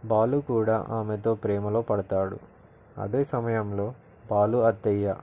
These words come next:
కొడుక్కి సరియు అక్కతో పెళ్లి కుదురుతుంది. దీంతో బాలు, సరియు ప్రేమకు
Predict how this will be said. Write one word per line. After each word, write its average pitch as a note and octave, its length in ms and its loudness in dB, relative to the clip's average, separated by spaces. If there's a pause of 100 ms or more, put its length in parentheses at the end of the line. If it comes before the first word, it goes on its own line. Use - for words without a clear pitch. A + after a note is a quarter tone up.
(140)
కొడుక్కి G#2 600 -6 (420)
సరియు A2+ 440 -2 (380)
అక్కతో A2 420 0
పెళ్లి G#2 340 -2
కుదురుతుంది. G2+ 720 -4 (840)
దీంతో A2+ 500 -2
బాలు, G#2+ 560 2 (420)
సరియు A2 460 0
ప్రేమకు G#2+ 680 -2